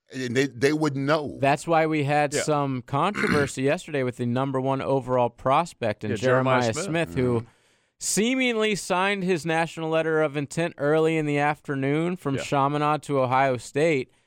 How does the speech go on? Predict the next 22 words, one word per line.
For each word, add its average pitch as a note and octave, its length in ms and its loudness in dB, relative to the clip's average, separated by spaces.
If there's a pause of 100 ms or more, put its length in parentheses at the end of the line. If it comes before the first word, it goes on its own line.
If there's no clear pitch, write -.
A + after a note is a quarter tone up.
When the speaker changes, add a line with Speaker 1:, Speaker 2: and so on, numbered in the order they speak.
(160)
Speaker 2:
But C#3+ 200 0
then G#3 240 0
there D#3 180 2
was D3 220 0
like, C#3 440 0 (260)
"Oh, D3 260 4
wow, C3 320 2
he C#3+ 180 -2
hasn't D#3 320 -2
sent D#3 220 -4
his B2+ 160 -2
N C#3+ 200 -2
I, C#3+ 280 0
N C#3+ 160 -2
L C3+ 200 2
I E3 220 4
in, A#2+ 500 -2 (840)
uh, D#3 80 -2
like D3 220 2
Rashada D#3 560 2
last E3+ 500 0
year." B2 260 2